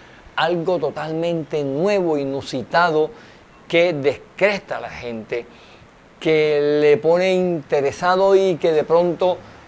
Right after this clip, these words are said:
está atento a que el conocimiento se le va a escapar y que no sabe cómo hacer para captarlo y capturarlo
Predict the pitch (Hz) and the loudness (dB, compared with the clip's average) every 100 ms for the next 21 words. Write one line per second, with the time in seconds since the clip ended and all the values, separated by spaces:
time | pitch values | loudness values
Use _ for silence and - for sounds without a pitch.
0 | - 147 - 160 156 220 208 202 165 160 | -8 -8 -2 -2 2 4 4 0 -2 -2
1 | 139 147 139 147 147 170 160 156 143 135 | -2 -4 -4 -4 -4 -2 -4 -4 -2 2
2 | 160 170 - 147 - 196 185 151 151 160 | 2 0 0 0 4 4 4 2 0 -2
3 | 151 185 196 151 175 202 180 190 220 156 | -2 0 0 0 0 0 -2 -2 -2 0
4 | 139 123 120 123 101 - 170 196 214 196 | 0 0 -2 -4 -4 2 4 4 2 0
5 | 147 147 120 - 147 135 165 202 208 214 | 2 0 0 -6 -4 0 2 4 2 0